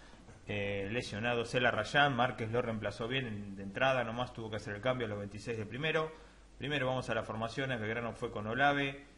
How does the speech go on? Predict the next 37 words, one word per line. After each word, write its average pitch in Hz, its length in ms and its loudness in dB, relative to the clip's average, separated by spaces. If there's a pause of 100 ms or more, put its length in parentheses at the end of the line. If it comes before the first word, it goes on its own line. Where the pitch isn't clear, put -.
(100)
Cristian 123 420 -2
Lema, 131 340 2
Claudio 120 400 0
Pérez, 127 280 0
Sergio 117 280 -2
Escudero, 139 640 0
Renzo 127 400 -4
Sarabia, 131 540 2
Guillermo 117 420 -2
Farré, 131 540 -2 (600)
Lucas 127 280 0
Parodi, 135 440 4
de 107 140 0
excelente 113 540 -2
partido, 135 560 0
Jorge 131 340 0
Velázquez, 120 460 0
también 110 280 -4
de 104 60 -2
buen 110 180 -2
partido, 120 460 -2
reemplaz-, 110 480 -6 (140)
que 101 80 -8
autor 104 260 -4
del 110 140 -4
gol, 127 280 0 (600)
de 107 80 -6
uno 110 260 -4
de 101 80 -4
los 101 140 -6
goles, 127 280 0
reemplazado 113 460 -2
por 104 140 -4
Gabriel 113 320 0
Alanís, 113 560 -2
Emiliano 117 400 -4
Rigoni, 135 560 -2